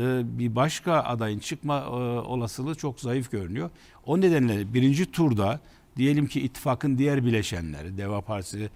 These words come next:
Gelecek Partisi, Saadet Partisi, İyi Parti, Demokrat Parti kendi adaylarıyla kendi tabanlarını tutarlardı.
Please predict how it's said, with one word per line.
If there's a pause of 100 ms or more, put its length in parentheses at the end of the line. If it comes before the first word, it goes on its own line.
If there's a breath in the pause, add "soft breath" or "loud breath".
(220 soft breath)
Gelecek
Partisi,
Saadet
Partisi, (480 loud breath)
İyi
Parti, (120)
Demokrat
Parti (420 loud breath)
kendi
adaylarıyla (400 loud breath)
kendi
tabanlarını
tutarlardı.